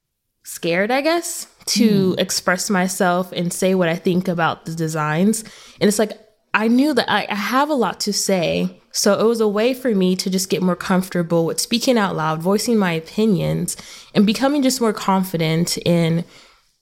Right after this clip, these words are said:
Speaker 1: my being, being expressive about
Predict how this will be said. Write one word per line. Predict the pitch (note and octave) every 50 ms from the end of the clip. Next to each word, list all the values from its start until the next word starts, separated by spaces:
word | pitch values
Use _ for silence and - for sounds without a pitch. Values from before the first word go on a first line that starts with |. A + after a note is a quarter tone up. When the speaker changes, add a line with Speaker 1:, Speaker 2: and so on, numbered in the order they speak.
| _ _ _ _ _
Speaker 1:
my | D3+ F3+ F3 F3+ F3 E3+ E3 - A2 A2+ A2+ G#2+ D2 - - F#3+ - _ _ _ _ _ -
being, | F#3 A3+ A3+ G#3+ - - - -
being | F#3+ B3+ C4+ D4
expressive | C4+ - - - C#4 D#4+ D#4 - - - - - - -
about | - F3+ F3 F3 E3+ E3+ E3+ E3+ E3 - - -